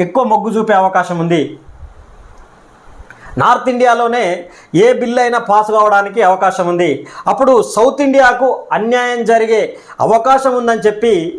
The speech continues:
తమిళ తంబీలు కొత్తగా ఈ భాషా సంస్కృతిని పట్టుకొచ్చిర్రు. భాష, ఈ భాషా సంస్కృతి అసలు కాదు, డీలిమిటేషన్ అనేది అసలైన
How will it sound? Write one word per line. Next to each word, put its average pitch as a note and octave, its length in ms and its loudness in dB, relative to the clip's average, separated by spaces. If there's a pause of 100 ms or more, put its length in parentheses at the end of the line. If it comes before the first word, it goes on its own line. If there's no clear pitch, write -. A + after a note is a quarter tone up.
(560)
తమిళ C4+ 280 2 (120)
తంబీలు A3+ 440 2 (600)
కొత్తగా A3+ 420 2 (840)
ఈ - 20 2 (500)
భాషా C4+ 340 2 (140)
సంస్కృతిని A#3+ 520 0
పట్టుకొచ్చిర్రు. G#3+ 560 0 (1000)
భాష, A#3 240 0 (920)
ఈ F3+ 40 2 (140)
భాషా C4+ 280 2 (120)
సంస్కృతి B3+ 460 -2 (240)
అసలు B3+ 200 0 (100)
కాదు, A#3 260 4 (560)
డీలిమిటేషన్ B3+ 800 0
అనేది A3+ 320 0 (420)
అసలైన G3+ 320 0